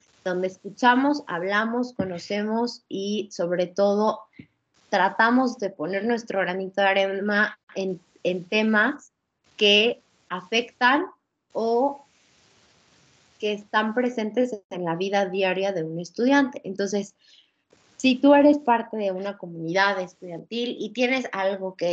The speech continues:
decir, tienes algo que expresar, ten por seguro que Días Online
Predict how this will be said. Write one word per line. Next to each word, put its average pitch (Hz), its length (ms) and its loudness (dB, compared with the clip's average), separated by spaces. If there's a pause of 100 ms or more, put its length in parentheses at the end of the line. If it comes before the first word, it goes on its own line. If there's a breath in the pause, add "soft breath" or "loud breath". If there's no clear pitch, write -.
decir, 196 420 -2
tienes 208 300 -4
algo 196 240 2
que 175 60 -12
expresar, 185 640 -4
ten 233 160 2
por 254 160 2
seguro 196 520 0
que 185 460 0 (380 soft breath)
Días 240 340 4 (100)
Online 185 640 0